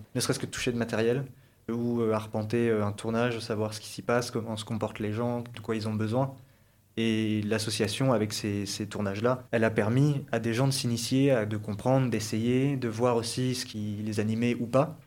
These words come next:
Parce qu'il y a des gens qui, qu'on a rencontrés en licence qui sont venus en disant : « Moi, je veux faire ça. » Et puis, en fait, euh, le fait de le faire sur un tournage, on dit : « Ah, c'est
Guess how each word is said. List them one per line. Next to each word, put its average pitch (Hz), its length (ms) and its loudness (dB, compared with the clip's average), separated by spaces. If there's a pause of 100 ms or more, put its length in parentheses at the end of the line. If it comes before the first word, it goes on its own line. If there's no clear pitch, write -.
(480)
Parce - 160 -10
qu'il 120 60 4
y - 20 6
a 113 60 6
des 113 120 4
gens 127 140 4
qui, 110 320 -4
qu'on 104 160 -2
a - 20 2
rencontrés 104 380 -2
en 113 40 0
licence 120 360 -4
qui 104 400 -4
sont - 180 -6
venus 117 220 -2
en - 20 -2
disant : « 113 220 -4
Moi, 120 140 0
je 110 80 -4
veux 117 60 -2
faire 110 180 -4
ça. » 123 280 -4
Et 117 80 -2
puis, - 160 -4
en 110 80 2
fait, 131 260 -2
euh, 113 160 2
le 110 120 0
fait 117 140 -2
de 117 100 -2
le 120 80 2
faire 135 340 0
sur 117 160 -2
un 107 60 0
tournage, 123 320 0
on - 20 -2
dit : « 107 140 -6
Ah, - 100 -8
c'est 110 240 -6